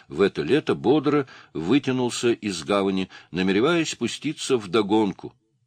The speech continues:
Корабль «Бородино» лейтенанта Панафидина. Черт подери, Панафидину ведь тоже нужны мичманы. А умелый, проворный, старательный, дисциплинированный мичман Нахимов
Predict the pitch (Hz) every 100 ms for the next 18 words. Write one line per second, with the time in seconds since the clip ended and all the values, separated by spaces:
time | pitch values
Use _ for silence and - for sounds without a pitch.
0 | _ _ - 85 87 120 135 131 123 -
1 | - 131 101 101 98 117 151 - _ _
2 | _ _ _ - 80 - 65 78 110 107
3 | 104 101 - 80 76 - 117 76 64 57
4 | _ _ _ _ _ _ _ _ _ _
5 | _ - - - - - 185 165 107 95
6 | 135 127 - 80 85 - 170 165 131 104
7 | 95 - 208 196 101 78 - 82 92 101
8 | 185 208 - 143 98 64 113 _ _ _
9 | _ _ _ _ _ _ - 65 65 87
10 | 113 110 - - 71 120 123 101 - 95
11 | 110 123 123 123 120 104 151 - - 156
12 | 147 160 143 143 147 147 151 151 156 143
13 | 131 127 - 113 107 92 78 - 185 214
14 | -